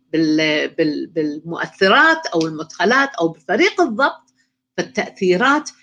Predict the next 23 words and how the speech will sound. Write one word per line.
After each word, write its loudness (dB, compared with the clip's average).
التي 0
توقعوها، -4
آه، -10
توقعها -8
الفريق -2
الذي -2
لم 4
يعمى 2
لهذه 2
الظاهرة 2
اختفت -10
تمامًا. -18
وهذا 2
إن -2
دل 0
على -4
شيء -4
فهو -12
يدل -2
على -8
أن -16
كل 4
النتائج 0